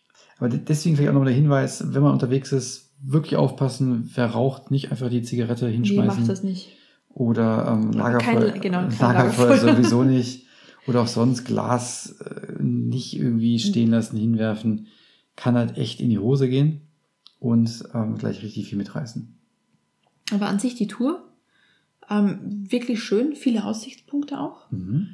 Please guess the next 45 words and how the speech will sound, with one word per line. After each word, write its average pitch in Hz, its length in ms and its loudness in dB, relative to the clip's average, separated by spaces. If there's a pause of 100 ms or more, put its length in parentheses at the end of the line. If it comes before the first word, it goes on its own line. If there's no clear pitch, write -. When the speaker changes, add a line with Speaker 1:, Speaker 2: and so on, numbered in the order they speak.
(260)
Speaker 2:
aber 247 300 -2
eben 233 220 0
auch 208 180 -2
wirklich 208 280 -4
anstrengend 196 500 -4
aufgrund 190 320 -4
des 202 100 -4
Untergrunds. 185 560 -8
Und 196 180 -6
da 185 80 -6
ist 220 140 -4
ein 202 60 6
Hü-, 185 260 -2
ein, 190 500 -2 (100)
ein 190 160 -4
Anstieg 285 440 -2
dabei 285 400 -4 (200)
Richtung 190 1120 -4 (120)
Kraterwand 208 1040 -2
hoch, - 360 -6 (100)
ist 117 160 0
Speaker 1:
Mhm, - 20 2
Speaker 2:
das, 180 140 0
glaub - 180 -4
Speaker 1:
genau. 123 160 4
Speaker 2:
ich. 180 80 -2 (840)
Da 214 120 -2
geht's, 262 720 -2
ich 196 200 -8
weiß 214 360 -2
nicht 202 160 4
mehr, 202 100 -2
also 196 160 0
in, 208 240 4
in 208 180 2
meiner 208 220 4
Vorstellung 214 560 0
waren's 208 240 2
vermutlich 202 500 2 (440)
zehn 226 320 2
Kilometer 208 560 2
allein, 190 520 0
war's 175 280 -6
nicht, 196 320 -4
ne? 220 220 0